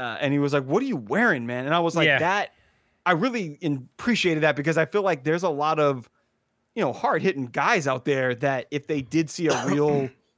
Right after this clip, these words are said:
Speaker 1: vampire at first dressed like that, they would be saying things like that. Like, "What the, like,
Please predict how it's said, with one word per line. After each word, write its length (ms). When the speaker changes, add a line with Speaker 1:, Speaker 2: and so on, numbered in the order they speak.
Speaker 1:
vampire 760
at 240
first 340
dressed 320
like 200
that, 200
they 100
would 300
be 100
saying 360
things 240
like 140
that. 120
Like, 180
"What 180
the, 160
like, 240